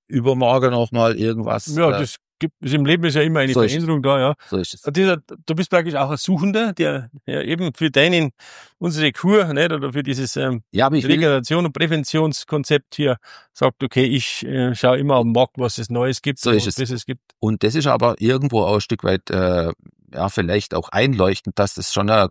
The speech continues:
Speaker 1: gute Position ist, die ich da innehabe. Weil wenn ich jetzt natürlich würde, ein Gerät entwickeln,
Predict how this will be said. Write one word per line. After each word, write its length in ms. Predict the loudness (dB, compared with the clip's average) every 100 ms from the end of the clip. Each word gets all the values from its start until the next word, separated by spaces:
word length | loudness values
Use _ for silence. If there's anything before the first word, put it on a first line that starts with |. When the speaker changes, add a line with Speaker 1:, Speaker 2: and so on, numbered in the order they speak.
| 0
Speaker 1:
gute 300 | 0 2 0
Position 600 | 2 0 0 0 2 2
ist, 200 | -2 -6
die 80 | -8
ich 100 | -4
da 120 | -6
innehabe. 500 | -2 -2 0 -2 0
Weil 120 | 0
wenn 140 | 2 2
ich 80 | 4
jetzt 200 | 2 0
natürlich 400 | -2 0 -2 0
würde, 300 | 0 2 0 -2 -20 -10
ein 140 | -4 0
Gerät 400 | 2 2 2 0
entwickeln, 640 | -4 -2 -2 0 0